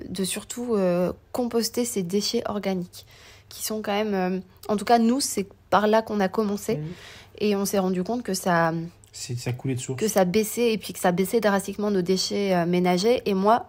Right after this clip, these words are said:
Speaker 1: vraiment, le truc qui m'a fait, mais, kiffer ma race au début, c'est, euh,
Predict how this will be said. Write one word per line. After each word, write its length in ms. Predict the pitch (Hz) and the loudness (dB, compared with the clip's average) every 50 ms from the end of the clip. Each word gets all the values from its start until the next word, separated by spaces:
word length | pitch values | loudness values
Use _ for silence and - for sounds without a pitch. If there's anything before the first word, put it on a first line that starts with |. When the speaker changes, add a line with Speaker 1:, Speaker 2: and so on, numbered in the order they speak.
| - _ - | -12 _ -6
Speaker 1:
vraiment, 440 | 175 196 180 196 202 202 214 220 | -4 0 2 2 2 4 4 2
le 140 | 214 190 180 | 2 2 0
truc 540 | 180 - - - - - 240 - - - - | -2 -6 -10 -8 -6 -6 -6 -8 -10 -14 -14
qui 160 | - - - 208 | -14 -10 -4 -2
m'a 160 | 202 196 190 | -2 -2 -2
fait, 180 | - - 214 | -2 -4 -4
mais, 260 | 220 202 175 170 - - - - - - _ | -2 0 -2 -2 -4 -6 -12 -20 -20 -16 _
kiffer 420 | - - 254 - - - - 262 247 | -10 -8 -6 -6 -6 -4 -2 0 2
ma 140 | 233 214 214 | 2 2 2
race 260 | 208 220 214 202 - | 2 2 0 0 -2
au 40 | 190 | -2
début, 360 | 180 185 190 175 175 190 - - - - - - - - - - - - - - | -2 0 0 0 -2 -4 -6 -8 -12 -16 -18 -18 -16 -16 -16 -16 -16 -16 -16 -14
c'est, 360 | - - - 240 262 - - - - | -6 -2 0 0 0 0 -2 -2 0
euh, 300 | 190 190 180 175 170 165 | 0 2 2 2 2 0